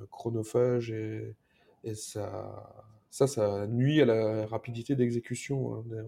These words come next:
processus de levée de fonds, que ce soit psychologiquement ou même, euh, temporellement, euh, physiquement. Quand on est, euh,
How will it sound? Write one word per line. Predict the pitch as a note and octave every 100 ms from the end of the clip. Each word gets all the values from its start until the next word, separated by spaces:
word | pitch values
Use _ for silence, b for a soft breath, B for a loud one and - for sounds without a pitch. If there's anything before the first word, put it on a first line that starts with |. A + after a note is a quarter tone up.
| -
processus | A#2+ - A#2 B2 A#2
de | A#2
levée | A#2 A2+
de | -
fonds, | C3 C3+ - _ b b b b b b _
que |
ce | -
soit | B2 B2 A#2
psychologiquement | - - A#2+ A#2 A#2 - A#2+ A#2+ B2 A#2+
ou | A#2 A2+
même, | A2+ A2+ A2+
euh, | G#2+ G#2+ G#2+ G#2+
temporellement, | - B2 B2 A#2+ A2+ A#2+ A#2+ B2 A#2
euh, | A2
physiquement. | - C3+ A#2+ - C3+ D3+ - _ b b b b
Quand | - A2 A#2
on | A2+
est, | A#2 A2+
euh, | G#2+ G#2